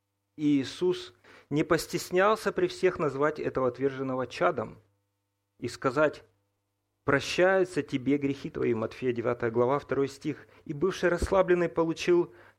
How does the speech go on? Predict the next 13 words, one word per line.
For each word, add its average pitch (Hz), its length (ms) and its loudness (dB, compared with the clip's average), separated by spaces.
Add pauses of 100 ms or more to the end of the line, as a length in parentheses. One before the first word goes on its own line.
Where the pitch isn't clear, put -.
(160)
двойное 160 840 2
исцеление. 104 680 -4 (440)
С - 140 -12
него 143 460 2 (220)
спал 147 460 4
груз 143 400 -2
грехов, 127 680 0 (1300)
и 143 100 -2
болезнь 139 420 4
физическая 123 720 -2
также 123 320 0
оставила 127 440 2
его. 98 300 -8